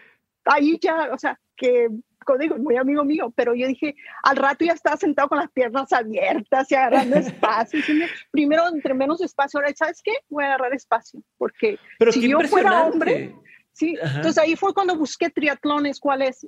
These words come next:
Speaker 1: y de repente que sale el triatlón más
Speaker 2: Pero,
Speaker 1: largo
Speaker 2: pero,
Speaker 1: del
Speaker 2: pero,
Speaker 1: mundo.
Speaker 2: pero, perdón que te interrumpa, perdón que te interrumpa, pero qué, qué impresión lo que te, sí, y te interrumpí cuando decía, "Si yo fuera hombre",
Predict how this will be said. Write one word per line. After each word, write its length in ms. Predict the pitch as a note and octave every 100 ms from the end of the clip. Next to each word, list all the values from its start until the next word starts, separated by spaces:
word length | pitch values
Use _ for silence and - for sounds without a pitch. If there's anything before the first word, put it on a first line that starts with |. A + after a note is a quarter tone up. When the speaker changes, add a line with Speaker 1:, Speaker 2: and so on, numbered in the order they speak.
| - -
Speaker 1:
y 240 | C4 B3
de 160 | B3 A#3
repente 560 | A#3 - B3+ B3+ C#4+
que 120 | C#4+
sale 280 | - B3+ B3
el 80 | B3+
triatlón 440 | - A3+ A#3+ A3+
más 120 | A#3+ A#3
Speaker 2:
Pero, 40 |
Speaker 1:
largo 120 | A#3+
Speaker 2:
pero, 140 | A#3 A#3
Speaker 1:
del 80 | A3+
Speaker 2:
pero, 120 | F#3+
Speaker 1:
mundo. 80 | F3+
Speaker 2:
pero, 180 | F#3 F3
perdón 200 | F3+ F#3+
que 100 | A#3
te 80 | A#3+
interrumpa, 380 | G#3 F#3 F3+ D#3
perdón 140 | E3
que 40 | G3+
te 80 | G3
interrumpa, 280 | F3+ C3+
pero 220 | - - -
qué, 260 | F#3+ F#3 -
qué 80 | G3+
impresión 600 | G3 A3+ - A#3 A3 -
lo 120 | E3+
que 100 | E3+
te, 160 | D#3 D#3
sí, 180 | E3 D#3+
y 80 | -
te 80 | D3+
interrumpí 360 | C3+ C3 B2 C3
cuando 140 | D3+
decía, 120 | C3
"Si 80 | A#2+
yo 80 | B2
fuera 220 | B2+ D3
hombre", 260 | D3 D3+